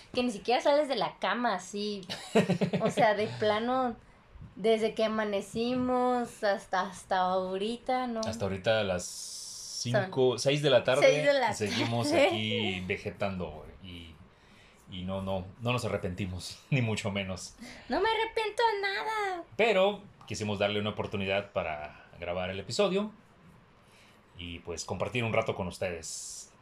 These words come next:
Speaker 2: ¿Qué tal? ¿Qué, qué, qué has hecho? ¿Qué hemos hecho? ¿Cómo has estado? ¿Qué, qué nos puedes contar?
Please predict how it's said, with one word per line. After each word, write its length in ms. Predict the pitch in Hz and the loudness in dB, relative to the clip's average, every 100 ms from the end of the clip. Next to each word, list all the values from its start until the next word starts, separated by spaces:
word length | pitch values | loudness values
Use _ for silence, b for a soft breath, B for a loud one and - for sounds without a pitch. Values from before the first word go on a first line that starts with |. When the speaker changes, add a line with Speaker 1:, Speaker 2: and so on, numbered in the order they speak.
| B B B B B | B B B B B
Speaker 2:
¿Qué 80 | 120 | 0
tal? 200 | 180 165 | 2 2
¿Qué, 320 | 170 170 151 | 0 2 0
qué, 240 | 160 160 156 | 2 0 0
qué 60 | |
has 120 | 160 170 | -2 -2
hecho? 200 | 165 156 | -4 -2
¿Qué 80 | 156 | 2
hemos 200 | 151 156 | 2 2
hecho? 380 | 156 151 143 - 120 | -2 0 0 -2 -8
¿Cómo 160 | 135 | -4
has 80 | 127 | -2
estado? 460 | 120 - 123 123 117 | 0 4 6 4 0
¿Qué, 260 | 117 117 110 | 0 -2 -2
qué 80 | 113 | -2
nos 120 | 113 | -2
puedes 280 | 117 113 - | 2 2 2
contar? 460 | 95 85 101 98 | -4 2 4 4